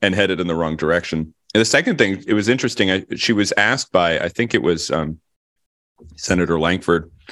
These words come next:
asked her, you know, um, "So would you use this, uh,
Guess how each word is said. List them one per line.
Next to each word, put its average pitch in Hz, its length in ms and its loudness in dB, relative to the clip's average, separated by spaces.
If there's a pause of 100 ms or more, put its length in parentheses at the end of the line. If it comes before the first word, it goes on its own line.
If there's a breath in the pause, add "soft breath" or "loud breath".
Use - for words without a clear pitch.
(1160 loud breath)
asked 120 260 2
her, 117 100 6
you 104 140 0
know, 95 320 0
um, 87 360 0 (300)
"So 101 640 0
would 98 240 -2
you 107 340 0
use 107 380 0
this, 92 340 -2 (140)
uh, 78 340 0